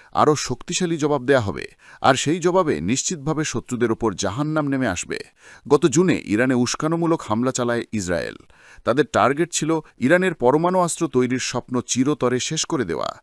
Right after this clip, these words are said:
সেই লক্ষ্যে ইরানের গোপন সব পরমাণু কেন্দ্রে ব্যাপক বিমান হামলা চালায় ইসরায়েল। পাল্টা জবাবে বৃষ্টির মতো মিসাইল ছুড়ে ইসরায়েল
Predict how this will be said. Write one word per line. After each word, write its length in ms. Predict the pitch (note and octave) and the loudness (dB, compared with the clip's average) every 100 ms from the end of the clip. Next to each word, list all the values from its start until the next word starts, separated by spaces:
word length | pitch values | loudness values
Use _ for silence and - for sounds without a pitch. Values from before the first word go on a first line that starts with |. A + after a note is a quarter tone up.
| _ | _
সেই 200 | - D3 | -2 0
লক্ষ্যে 340 | E3+ F3+ - F#3+ | 2 0 -2 -4
ইরানের 360 | A2+ B2+ D#3 D3 | 0 0 0 0
গোপন 360 | G2 A2 D#3 D#3 | 0 0 -2 -2
সব 180 | E3 | -4
পরমাণু 420 | G#2 G2 A#2 C3+ C#3 | 0 0 2 0 0
কেন্দ্রে 320 | C#3 C#3 B2+ | -2 0 0
ব্যাপক 440 | - F#2 - C#3+ | 0 -2 -2 -8
বিমান 320 | D2+ G#2 C3+ | -4 -2 0
হামলা 280 | A#2+ A2 A2 | -2 -2 -2
চালায় 300 | G#2 G2+ G#2 - | 0 0 0 -2
ইসরায়েল। 460 | G#2 D#2+ C2 G1+ G1+ _ - | -6 -4 -6 -8 -16 _ 4
পাল্টা 260 | D#3+ F#3 | 4 4
জবাবে 400 | D#3 D#3 F#3 G#2+ | 2 4 4 0
বৃষ্টির 420 | D2 A2 C#3 F#3 | -2 -2 -2 -2
মতো 220 | E3+ E3+ D#3+ | -2 0 2
মিসাইল 380 | B2 C3 D3+ | 2 2 0
ছুড়ে 320 | C#3+ D3+ D3+ - | 0 -2 -2 -2
ইসরায়েল 480 | A2 G#2 B2+ C3+ | -6 0 2 2